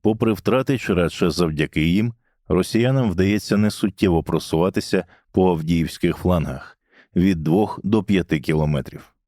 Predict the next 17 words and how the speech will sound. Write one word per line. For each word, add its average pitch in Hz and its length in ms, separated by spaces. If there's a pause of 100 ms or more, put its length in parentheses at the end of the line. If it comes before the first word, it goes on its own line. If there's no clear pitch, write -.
(360)
Наприкінці 87 840
жовтня 80 520 (140)
окупанти 95 680
захопили 95 640
терикон 95 560
на 113 100
півночі 85 520
міста - 460 (240)
і 85 140
підняли 78 480
на 101 120
ньому 87 360 (220)
прапори 110 520
Росії 113 540
та 113 140
Радянського 76 680
Союзу. 65 520